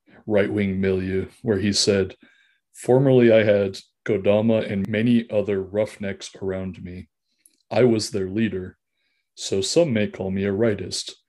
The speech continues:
but I am not a rightist, I am a humanitarian." Now, he was saying that, I think, in the latter end of his life when <laughs> he was trying to rehabilitate his image. But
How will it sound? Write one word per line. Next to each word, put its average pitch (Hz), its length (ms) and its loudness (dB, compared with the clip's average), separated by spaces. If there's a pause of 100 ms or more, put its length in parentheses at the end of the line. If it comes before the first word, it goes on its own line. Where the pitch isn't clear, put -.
(360)
but - 100 -6
I 135 120 6
am 110 180 4
not 107 220 2
a 101 80 0
rightist, 98 560 -6
I 104 120 -2
am 98 200 -2
a 90 40 -6
humanitarian." 95 1160 -4 (520)
Now, 104 260 6
he 139 240 0
was 131 180 6
saying 110 260 4
that, 101 180 4
I 98 100 0
think, 95 320 -8
in 95 160 -6
the 90 240 -8 (520)
latter 101 460 4
end 104 160 0
of 95 140 -4
his 92 200 -6
life 92 440 -4
when 95 360 -4 (160)
<laughs> - 200 -10
he 131 100 4
was 113 220 2
trying 98 300 -4
to 95 200 -4
rehabilitate 98 840 0
his 98 200 -8
image. 95 500 -4 (640)
But 98 640 -2